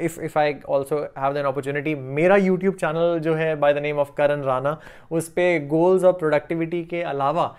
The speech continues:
अ, माइंडफुलनेस पे मैं बहुत कंटेंट बना रहा हूँ, जो कि largely, largely एक health and mindful lifestyle से रिलेटेड है। तो उसमें जर्नलिंग, ग्रेटफुलनेस, विजुअलाइजेशन, अफर्मेशन एक बहुत ही अहम हिस्सा है। तो I totally support it, अ, कि it's, it's a good tool to have।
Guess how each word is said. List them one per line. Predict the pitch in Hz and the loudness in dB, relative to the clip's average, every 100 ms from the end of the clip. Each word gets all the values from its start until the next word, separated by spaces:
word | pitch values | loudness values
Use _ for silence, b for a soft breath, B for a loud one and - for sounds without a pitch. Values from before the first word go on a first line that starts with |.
| B B | B B
अ, | 156 147 | -4 -4
माइंडफुलनेस | 143 160 208 214 247 220 180 - - b b | 0 0 0 2 2 4 4 2 -6 b b
पे | 175 | -4
मैं | 170 165 | -2 -2
बहुत | 147 147 | -2 -2
कंटेंट | 151 147 139 147 | -2 -2 -2 -2
बना | 143 135 131 | -2 0 0
रहा | 135 | -2
हूँ, | 139 147 | -2 -4
जो | 143 226 | -2 -2
कि | 226 254 | -2 -4
largely, | 175 139 165 208 202 | 2 4 4 2 2
largely | 170 160 170 220 220 b 175 | 2 0 -2 -6 -10 b -6
एक | 190 - _ 139 151 | -4 -6 _ -4 2
health | 175 196 196 | 2 2 0
and | 202 175 | -2 0
mindful | 156 156 190 | -2 -2 0
lifestyle | 170 147 147 - 160 165 | 4 2 2 2 4 4
से | 156 | 0
रिलेटेड | 143 127 | 0 -2
है। | 123 | -2
तो | 127 | 0
उसमें | 180 196 160 | 0 0 2
जर्नलिंग, | 165 175 185 190 190 165 | 4 4 2 0 -2 -2
ग्रेटफुलनेस, | 147 170 165 180 175 175 170 | 0 0 2 0 2 0 -2
विजुअलाइजेशन, | 143 147 165 175 170 165 160 170 165 | -4 0 4 4 4 0 -2 -6 -6
अफर्मेशन | 156 143 156 151 143 156 | -6 -4 -2 -4 -4 -6
एक | 139 | -6
बहुत | 131 135 | -6 -6
ही | - | -6
अहम | 143 135 147 | -6 -6 -6
हिस्सा | 127 131 | -6 -4
है। | 127 | -2
तो | 147 | 0
I | 143 147 B B - 175 | 0 0 B B 0 2
totally | 175 190 185 180 | 4 2 4 2
support | 170 165 160 | 6 6 6
it, | 165 | 4
अ, | 165 - - - 151 156 156 | 0 -18 -20 -8 -2 0 0
कि | - 170 175 - 185 | -2 -6 -6 -8 -2
it's, | - | 2
it's | 240 226 | 2 2
a | |
good | 202 233 | 2 2
tool | - 254 247 | 2 4 4
to | 240 196 | 4 2
have। | 156 | 0